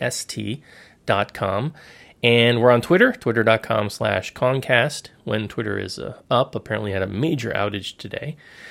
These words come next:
Uh, we are also available on the email.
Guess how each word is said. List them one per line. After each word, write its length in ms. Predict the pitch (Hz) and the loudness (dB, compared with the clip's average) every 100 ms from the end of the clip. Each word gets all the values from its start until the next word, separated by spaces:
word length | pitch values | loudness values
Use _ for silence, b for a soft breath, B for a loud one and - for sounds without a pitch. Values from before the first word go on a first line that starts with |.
| B B B B | B B B B
Uh, 360 | 117 117 110 113 | 4 6 6 6
we 140 | 135 | 4
are 100 | 131 | 10
also 560 | - - 151 143 127 - | 10 10 6 6 4 -2
available 480 | - 131 135 127 117 | -2 4 6 6 2
on 340 | 110 107 98 | 2 0 0
the 260 | 104 110 147 | -4 -2 0
email. 440 | 147 113 120 214 | 4 4 4 2